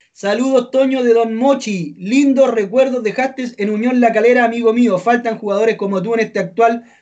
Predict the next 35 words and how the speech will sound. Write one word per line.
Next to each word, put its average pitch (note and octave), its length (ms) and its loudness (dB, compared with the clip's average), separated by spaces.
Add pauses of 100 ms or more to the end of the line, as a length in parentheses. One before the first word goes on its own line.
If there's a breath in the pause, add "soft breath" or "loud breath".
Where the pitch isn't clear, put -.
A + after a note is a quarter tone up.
Unión A3 320 0
La A3+ 120 4
Calera A3 320 2
S G#3 240 -4
A G#3 140 -6
D G3+ 140 2
P. E3 320 -4
Humildad G3 680 0 (260 soft breath)
y G3 120 0
entregados A3 640 2
a A3 60 0
su G#3+ 100 -4
gente. F3+ 380 -2
Saludos", G#3+ 420 2
me G#3 100 -6
dice A3+ 400 -2 (220 loud breath)
Felipe A#3+ 680 0
Beiza. F#3 520 0
Cristian C#4 440 -2
Beltrán: A#3+ 640 0 (240 soft breath)
"Quiero C#4 180 -2
hacer C#4 160 0
un C4 140 -2
comentario A#3+ 480 -2
especial. E3+ 480 -6
Varias B3 360 0
veces B3 300 -6
vi B3 140 -2
al A3+ 180 -2
Toño B3+ 320 0
en G#3 80 -4
el F#3+ 140 -6
centro A#3+ 320 0
de G#3+ 100 0
Chillán A#3 420 0